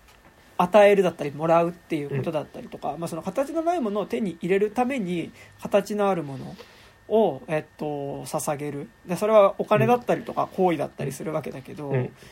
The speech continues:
Speaker 1: で、その行為っていうのは、まあセックスも含むし、
Speaker 2: うん。
Speaker 1: えっと、まあそれは、
Speaker 2: まあ日々の生活とかもね。
Speaker 1: そう、生活も含むし、
Speaker 2: うん。
Speaker 1: 望んではいないけど、
Speaker 2: うん。うん。
Speaker 1: まあ、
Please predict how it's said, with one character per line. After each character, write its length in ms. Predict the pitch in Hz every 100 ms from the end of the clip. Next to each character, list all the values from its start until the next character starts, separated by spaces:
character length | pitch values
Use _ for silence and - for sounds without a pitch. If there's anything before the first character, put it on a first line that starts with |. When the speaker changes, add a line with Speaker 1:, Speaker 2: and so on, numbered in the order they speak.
| - _ - -
Speaker 1:
で、 60 |
そ 100 | 196
の 60 | 226
行 180 | 349 320
為 60 |
っ 20 |
て 160 | - 190
い 20 |
う 40 | 156
の 100 | 143
は、 160 | - -
ま 80 |
あ 20 | 175
セ 100 | 165
ッ 60 |
ク 80 | -
ス 80 | 160
も 100 | 135
含 240 | - 151
む 60 | -
し、 400 | - 226 156 - - -
Speaker 2:
う 60 | 139
ん。 140 | 127
Speaker 1:
え 80 | -
っ 40 | 165 -
と、 760 | 156 156 143 143 139 135 139 - _ _ _ _ _
ま 180 | 190 170
あ 40 |
そ 100 | 139
れ 60 | 208
は、 120 | 196
Speaker 2:
ま 40 | 131
あ 40 |
日 180 | - 202 160
々 120 | 127 117
の 60 |
生 220 | 127 131 123
活 260 | 127 - 127 -
と 100 | -
か 80 | 135
も 60 | 113
ね。 0 |
Speaker 1:
そ 60 |
う、 40 | 185
生 0 |
活 180 | 208 220
も 60 | 196
含 220 | - 330
む 80 | 247
し、 420 | 262 262 175 -
Speaker 2:
う 20 |
ん。 20 | 170
Speaker 1:
望 280 | 196 269
ん 40 | 320
で 80 | 370
は 120 | 269
い 80 | 208
な 140 | -
い 80 | 320
け 160 | - 202
ど、 400 | 277 302 240 -
Speaker 2:
う 40 | 170
ん。 20 |
う 40 |
ん。 140 | 131 - - - _
Speaker 1:
ま 280 | 208 180 -
あ、 80 | -